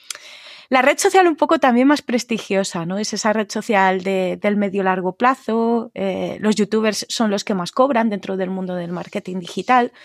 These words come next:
y es la red social que más prestigio te puede traer, eh, ni te digo para el tema de la formación, es que YouTube es esencial para el tema de la formación, ¿no?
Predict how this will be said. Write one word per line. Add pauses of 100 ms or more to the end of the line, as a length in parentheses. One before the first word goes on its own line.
(540)
y
es
la
red
social
que
más
prestigio
te
puede
traer,
eh,
ni
te
digo
para
el
tema
de
la
formación,
es
que
YouTube
es
esencial
para
el
tema
de
la
formación,
¿no?